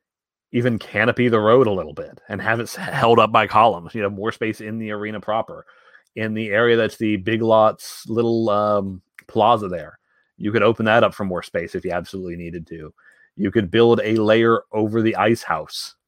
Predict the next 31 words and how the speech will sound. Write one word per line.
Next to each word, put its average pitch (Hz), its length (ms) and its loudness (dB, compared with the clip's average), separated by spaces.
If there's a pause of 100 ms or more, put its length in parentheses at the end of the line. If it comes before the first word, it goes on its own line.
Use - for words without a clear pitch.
to 110 60 2
have 101 220 0
more 98 300 -2
space 90 320 -6
if 92 140 -8
you 90 80 -10
needed 82 280 -16
it. 78 160 -20 (680)
There's 120 200 4
just, 147 200 0 (680)
I, 117 180 -2
I 127 60 4
w-, 123 300 -2 (100)
I 127 60 -2
mean, 135 160 2
and 135 120 2
I 143 100 4
don't 156 180 4
know 156 100 8
if 139 60 2
these 143 180 4
cost 156 300 0
any 143 140 0
more 127 260 4
than 131 100 2
what 127 140 4
you're 107 100 -2
doing, 123 360 0
but 127 120 6
I - 20 4
mean, 113 220 0